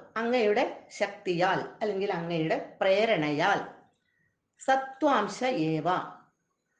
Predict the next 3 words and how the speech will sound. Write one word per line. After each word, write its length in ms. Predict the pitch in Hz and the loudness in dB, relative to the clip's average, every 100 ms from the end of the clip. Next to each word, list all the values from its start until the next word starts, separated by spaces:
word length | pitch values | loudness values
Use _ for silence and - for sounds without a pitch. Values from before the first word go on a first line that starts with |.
| - | -12
സാത്വിക 600 | - 220 247 - 285 277 | -2 0 0 0 0 4
അഹങ്കാരം 880 | 285 254 190 233 247 247 254 226 220 208 | 6 6 2 2 2 4 4 4 2 0
തന്നെയാണ്. 500 | 170 175 165 143 | 0 0 0 -2